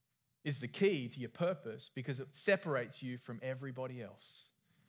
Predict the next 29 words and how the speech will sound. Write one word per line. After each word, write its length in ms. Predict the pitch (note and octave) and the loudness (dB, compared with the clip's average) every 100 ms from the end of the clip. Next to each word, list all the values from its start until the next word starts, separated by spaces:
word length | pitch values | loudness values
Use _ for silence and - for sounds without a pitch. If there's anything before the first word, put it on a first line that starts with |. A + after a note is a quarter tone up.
| _ _ _ _ _ _ - | _ _ _ _ _ _ -10
It's 80 | - | 2
kinda 220 | D#3+ D3+ | 4 6
like 240 | C#3 C3+ | 6 4
my, 260 | C3+ B2+ B2 | 2 2 2
uh, 180 | A#2 A#2 | 2 0
can 140 | D3 | -4
I 80 | C#3 | -4
get 140 | C3+ | -4
that 160 | C3+ B2+ | -6 -6
baseball 380 | B2 C3 - A#2 | -6 -6 -8 -8
glove 240 | B2 A#2+ | -8 -8
right 180 | A#2+ A#2+ | -10 -10
there? 180 | B2 B2 _ _ _ _ _ _ _ _ _ _ _ _ _ _ _ _ _ _ _ _ _ _ _ _ _ _ _ _ _ _ _ _ _ - | -10 -10 _ _ _ _ _ _ _ _ _ _ _ _ _ _ _ _ _ _ _ _ _ _ _ _ _ _ _ _ _ _ _ _ _ -6
You 80 | C3 | 2
know, 140 | C3+ | 4
when 140 | C3+ C3 | 6 6
I 120 | C3 | 4
was, 220 | B2+ A2+ | 4 6
uh, 300 | B2+ A#2 A2 - - _ _ _ _ _ _ _ _ _ _ _ _ _ _ _ _ _ _ _ _ _ _ _ _ _ _ _ _ _ _ _ _ _ _ | 6 8 4 -2 -20 _ _ _ _ _ _ _ _ _ _ _ _ _ _ _ _ _ _ _ _ _ _ _ _ _ _ _ _ _ _ _ _ _ _
probably, 180 | G3+ F3 | 8 10
like, 140 | D#3 | 8
a 60 | C#3+ | 6
few 140 | F3 | 6
years 240 | D#3 D#3+ D#3 | 8 10 8
ago 240 | C#3 B2+ | 6 4
now, 280 | B2+ C#3+ B2+ | 4 4 4
I, 640 | B2 A#2+ - _ _ - C3+ | 0 -2 -8 _ _ -6 -2
I, 120 | C3 | -2
I 300 | - C3 | -4 -6